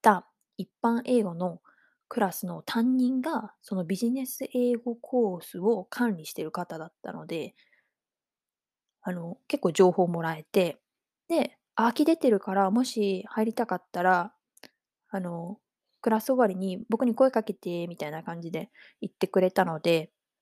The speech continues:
速攻で <laughs>言いに行きました。っていうことで、ええ、入学して三週間目か、からは、ずっ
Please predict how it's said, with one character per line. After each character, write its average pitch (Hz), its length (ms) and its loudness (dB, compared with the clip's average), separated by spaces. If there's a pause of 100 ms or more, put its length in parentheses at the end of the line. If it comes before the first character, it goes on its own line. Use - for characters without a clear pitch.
(260)
速 - 240 2
攻 175 200 4
で 165 100 2
<laughs> - 40 -4
言 185 80 6
い 214 40 6
に 220 200 0
行 214 60 4
き 185 120 4
ま 170 160 2
し - 80 -10
た。 - 80 -2
っ - 20 0 (540)
て 277 100 2
い 277 40 2
う 294 60 -2
こ - 140 -12
と 262 140 0
で、 220 260 4 (560)
え 180 80 -4
え、 165 480 -8 (880)
入 214 280 8
学 208 440 0 (360)
し - 100 -10
て 214 80 -10
三 247 220 4
週 247 140 2
間 220 120 2
目 214 60 4
か、 - 180 -2 (260)
か 302 100 -4
ら 311 100 4
は、 392 240 4 (260)
ず 196 400 6
っ - 20 -10